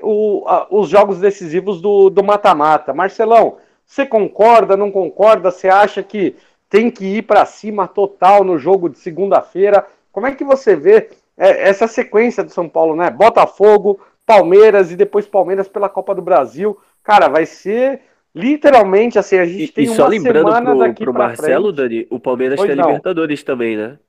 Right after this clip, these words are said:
Speaker 2: Vamos lembrar também que eles têm o Cerro Porteño lá no Paraguai, no dia vinte e nove, acho.
Speaker 1: No
Speaker 2: Dia
Speaker 1: intervalo
Speaker 2: vinte.
Speaker 1: da, da Copa do
Speaker 2: É.
Speaker 1: Brasil, né?
Speaker 2: E dia
Speaker 1: Sim.
Speaker 2: seis já é o jogo da volta contra o Cerro. Então eles vão decidir a,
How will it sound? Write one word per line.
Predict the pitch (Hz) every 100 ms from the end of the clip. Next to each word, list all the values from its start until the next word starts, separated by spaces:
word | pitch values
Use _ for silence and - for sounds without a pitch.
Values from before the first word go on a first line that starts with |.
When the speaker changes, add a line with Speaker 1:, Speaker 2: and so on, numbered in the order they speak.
| _
Speaker 2:
Vamos | - - 110
lembrar | 139 135 127 127
também | 127 127
que | 139
eles | 131
têm | 147
o |
Cerro | 143 139 139
Porteño | 156 151 151 131 143 135
lá | 117
no | 147
Paraguai, | 170 165 170 123 104
no | 104 107
dia | 104 110
vinte | 107 117 135
e | 151
nove, | 120 107 104
acho. | 101 - _ _ _ _
Speaker 1:
No | 185 196
Speaker 2:
Dia |
Speaker 1:
intervalo | 208 - 233 165 147 180 214 247 254 240
Speaker 2:
vinte. |
Speaker 1:
da, | 196 208 196
da | 185 185
Copa | 202 196
do | 202
Speaker 2:
É. |
Speaker 1:
Brasil, | 214 208 104 151
né? | 135 165 165 _
Speaker 2:
E | - 120 113
dia | 113 123
Speaker 1:
Sim. | 147
Speaker 2:
seis | 123 127
já | 131
é |
o | 135
jogo | 135 135
da | 135 135
volta | 131 127 139
contra | - 139 131 135
o | 151
Cerro. | 151 135 120
Então | 107 120
eles | 127 127
vão | 120 123
decidir | 165 160 156 127 127
a, | 127